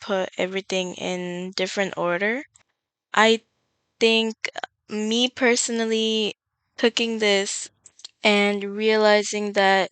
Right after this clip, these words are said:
maybe all the ingredients go in order, but I didn't really care. I put it in order that I thought was right. So এখানে আমি ক্রিমারটা অ্যাড করে নিয়েছি। এই ক্রিমারটা অ্যাড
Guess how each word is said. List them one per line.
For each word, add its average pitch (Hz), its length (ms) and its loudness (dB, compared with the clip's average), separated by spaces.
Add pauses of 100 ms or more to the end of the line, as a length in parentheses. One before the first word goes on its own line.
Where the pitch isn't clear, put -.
maybe 220 840 0 (100)
all 208 280 2
the 214 220 -2
ingredients 208 680 -4
go 202 280 -2
in 202 260 -2
order, 190 480 0
but 202 440 -4
I 190 120 2
didn't 208 420 -4
really 196 200 -4
care. 202 520 0 (460)
I 208 140 4
put 247 280 0
it 262 160 6
in 226 160 0 (220)
order 220 680 0 (160)
that 208 260 0
I 196 160 2 (120)
thought 208 320 2
was 196 520 -4 (100)
right. 190 460 -2 (960)
So 226 80 2 (220)
এখানে 247 320 2 (120)
আমি 226 120 -2 (140)
ক্রিমারটা 240 640 2
অ্যাড 208 200 4 (140)
করে 226 200 0 (100)
নিয়েছি। 208 460 -2 (880)
এই 240 60 6 (120)
ক্রিমারটা 240 580 2
অ্যাড 220 160 6